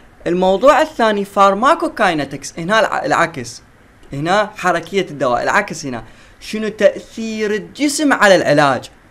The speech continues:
من ناحية الامتصاص، من ناحية الأخذ، من ناحية التوزيع وغيرها.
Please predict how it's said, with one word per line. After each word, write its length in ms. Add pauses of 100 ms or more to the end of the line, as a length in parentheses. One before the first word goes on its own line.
من 280
ناحية 480
الامتصاص، 1080
من 200
ناحية 440
الأخذ، 580
من 220
ناحية 360
التوزيع 680
وغيرها. 460